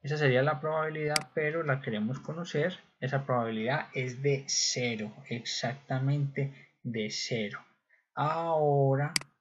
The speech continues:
ustedes dirán, "¿Por qué todas estas probabilidades están dando cero?". Porque así son, esas son las respuestas. Nosotros podemos validar de la siguiente forma. Bueno, generemos un conjunto de datos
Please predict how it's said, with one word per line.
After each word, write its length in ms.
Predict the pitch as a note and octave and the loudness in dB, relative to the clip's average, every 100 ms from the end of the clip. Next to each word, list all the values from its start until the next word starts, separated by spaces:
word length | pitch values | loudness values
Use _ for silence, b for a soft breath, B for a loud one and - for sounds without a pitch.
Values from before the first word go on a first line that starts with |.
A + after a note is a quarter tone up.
| _ _ _ _ _ - - _ _ - - | _ _ _ _ _ -20 -20 _ _ -18 -10
ustedes 320 | C#3 - C3+ | -4 2 6
dirán, 300 | C#3 C#3 C3+ | 8 6 4
"¿Por 160 | - - | 2 -4
qué 80 | |
todas 220 | A#2+ B2 - | -2 -2 -2
estas 160 | C3+ | -6
probabilidades 580 | - A#2+ A2 G#2+ A#2 C3+ | 0 0 2 0 -2 -2
están 200 | - A2 | -2 -2
dando 280 | A#2 A#2+ C3+ | -2 -2 0
cero?". 320 | F3 D#3 C3+ - - | 0 0 -4 -10 -8
Porque 320 | A2 - G#2+ | -6 -2 -2
así 300 | G#2 - G#2+ | -2 -6 -4
son, 360 | - A#3 F#3+ - | 2 2 2 -4
esas 300 | A#2+ A#2+ C3 | -4 -2 -2
son 180 | - B2+ | 0 0
las 140 | C3 | 0
respuestas. 600 | A#2+ C3 - G#3 - - B B B | -2 -4 2 2 2 -8 B B B
Nosotros 360 | C3 C3+ - E3 - | 2 2 0 -6 -2
podemos 720 | A#2 G#2+ A2+ C#3 D3+ D#3 C#3 | -2 0 0 0 0 -2 0
validar 800 | C#3 D3 D3+ D#3 D3+ B2+ C#3 C#3+ B B B | 2 0 -2 -2 -2 0 0 -4 B B B
de 140 | C3 | 0
la 120 | A#2+ | 0
siguiente 480 | A2 A2+ A2 - B2+ | 0 -4 -4 -4 -2
forma. 340 | C3 A2+ A2 G#2 | 2 2 0 -2
Bueno, 440 | G#2+ G#2 G#2 - B B B _ | -2 -2 -4 -12 B B B _
generemos 840 | - D3+ E3 D3 C3 C3+ D#3 D#3+ - | -2 2 4 6 6 4 0 -4 -6
un 220 | B2+ A#2+ | -4 -4
conjunto 680 | - C#3 C3 C3 B2 - B2+ | -4 -2 0 0 -4 -2 -2
de 160 | B2 B2 | 0 0
datos 760 | A#2 A#2+ A#2+ - F3+ G#3 | -2 -4 -6 -4 -2 -2